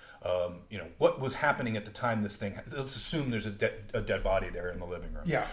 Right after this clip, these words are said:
Speaker 1: But you don't know anything else about it. You're, you're maybe a day at, you know, it's plenty stinky in the house. No one knows what happened.
Speaker 2: Sure.
Speaker 1: What are some of the things you're looking for?
Speaker 2: Well, you, you go in order of, of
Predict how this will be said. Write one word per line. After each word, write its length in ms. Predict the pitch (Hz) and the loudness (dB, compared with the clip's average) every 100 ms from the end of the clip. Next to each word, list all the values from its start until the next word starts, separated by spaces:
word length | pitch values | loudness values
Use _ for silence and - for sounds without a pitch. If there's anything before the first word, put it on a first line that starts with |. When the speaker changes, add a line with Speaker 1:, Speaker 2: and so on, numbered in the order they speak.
| - | -6
Speaker 1:
But 120 | 123 | -2
you 60 | 123 | 0
don't 160 | 156 | 2
know 100 | 123 | 2
anything 280 | 120 110 110 | 4 4 4
else 180 | 104 - | 2 0
about 240 | 95 85 - | -4 -4 -6
it. 60 | 92 | -10
You're, 160 | 92 - | -10 -8
you're 220 | 104 95 | -8 -4
maybe 240 | 98 113 95 | 0 0 -2
a 80 | |
day 380 | 85 104 104 101 - 107 | -2 2 2 0 -2 4
at, 220 | 104 120 98 101 | 4 2 -10 -6
you 100 | 110 | -6
know, 40 | - - | -6 -10
it's 160 | 123 - | -10 -8
plenty 400 | - 143 127 110 | 4 6 6 0
stinky 400 | - 131 110 104 | -2 -2 0 -2
in 100 | 90 | -4
the 60 | |
house. 340 | 90 82 - 107 107 | -6 -6 -8 -8 -4
No 160 | 123 131 | 0 2
one 140 | 117 | 4
knows 260 | 110 110 - - - - | 2 2 -2 -12 -12 6
what 160 | 117 | 6
happened. 300 | - - - - | 6 -6 -14 -12
Speaker 2:
Sure. 320 | - 175 135 - - - - - - | 4 6 6 0 -6 -6 -6 -12 -10
Speaker 1:
What 240 | 139 226 | 0 2
are 80 | 220 | 4
some 180 | - 202 | 2 0
of 60 | |
the 80 | 165 | -2
things 240 | 175 175 165 | -6 -4 -2
you're 80 | |
looking 220 | 151 - 127 | -2 -2 -4
for? 280 | - - - - - | -6 -10 -12 -12 6
Speaker 2:
Well, 140 | 196 247 | 10 12
you, 100 | 262 | 10
you 200 | - 240 | 6 4
go 200 | 262 254 | 8 8
in 100 | 220 | 10
order 280 | 214 220 196 | 10 12 10
of, 140 | 147 - - | 8 2 8
of 260 | 165 160 | 8 8